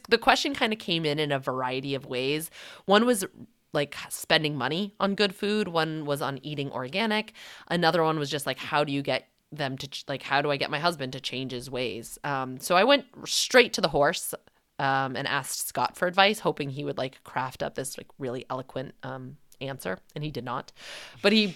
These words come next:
he was <laughs> like, he's like, "It basically requires a total culture change. Like, everybody has to systemically, systematically change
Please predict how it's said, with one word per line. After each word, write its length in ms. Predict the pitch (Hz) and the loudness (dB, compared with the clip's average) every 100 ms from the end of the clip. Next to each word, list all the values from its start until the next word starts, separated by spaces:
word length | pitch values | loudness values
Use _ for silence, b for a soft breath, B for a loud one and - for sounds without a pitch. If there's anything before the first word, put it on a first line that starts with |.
| - | -6
he 200 | - 226 | 0 2
was 160 | 220 | 4
<laughs> 120 | 208 185 | 6 6
like, 200 | 254 - B B B - | 4 0 B B B 2
he's 180 | 240 240 | 4 6
like, 120 | 247 | 6
"It 160 | 262 190 | 6 6
basically 480 | 202 240 285 277 277 | 6 6 2 4 4
requires 600 | 269 - 226 214 233 - | 4 4 6 8 6 2
a 100 | - - | -4 -6
total 440 | - 185 175 170 | -4 2 4 2
culture 400 | - 175 - 135 | 2 0 0 -4
change. 600 | - 85 147 143 - - _ _ 160 | -6 -8 -12 -12 -12 -14 _ _ -8
Like, 160 | 151 | -2
everybody 420 | 143 151 151 156 147 | 0 0 0 0 0
has 240 | 143 139 | 0 -2
to 80 | 143 | -6
systemically, 1000 | - 139 - 135 143 139 131 123 127 131 _ _ _ | -8 -8 -4 -4 -4 -6 -4 -4 -6 -8 _ _ _
systematically 1040 | - 196 - 190 156 147 147 139 135 131 - | -4 -2 4 6 6 4 2 2 0 -4 -4
change 840 | - 156 151 147 143 135 - - | 0 2 0 -2 -4 -6 -8 -10